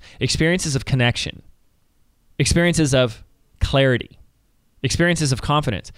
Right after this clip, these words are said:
So we don't give the answers. And I think that's doing a dis-, complete disservice, 'cause you rob your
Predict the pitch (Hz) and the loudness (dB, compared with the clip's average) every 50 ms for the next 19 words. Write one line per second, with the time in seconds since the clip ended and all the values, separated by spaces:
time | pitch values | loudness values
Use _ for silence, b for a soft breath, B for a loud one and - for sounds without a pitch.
0 | B B B B - 160 156 135 - - 156 202 240 202 147 147 185 208 208 180 | B B B B 0 0 0 2 2 0 0 2 2 0 0 0 0 0 -2 -4
1 | - - - - 151 156 165 185 202 - - 135 113 98 - - - - - _ | -8 -10 -4 -2 0 2 2 2 0 0 0 0 0 -2 -4 -8 -12 -16 -18 _
2 | _ _ _ _ _ _ _ _ _ _ _ _ _ _ _ _ - 131 135 139 | _ _ _ _ _ _ _ _ _ _ _ _ _ _ _ _ 0 2 2 2
3 | 156 165 165 160 151 139 139 156 160 156 143 135 117 123 110 - - - - 139 | 2 2 0 0 -2 -2 -2 0 0 0 0 0 -2 -4 -4 -6 -6 -4 -2 -2
4 | 123 - 170 190 202 165 156 139 - 170 165 151 127 95 95 - - 135 120 127 | 0 2 2 0 0 0 -2 -2 0 0 0 0 0 -2 -4 -4 -2 -2 2 2
5 | 139 127 113 123 139 147 156 170 185 170 - - - 135 135 143 147 156 160 160 | 2 2 2 2 2 4 4 2 0 -2 -6 -10 -4 0 2 2 4 4 4 2
6 | 156 - _ | 0 -2 _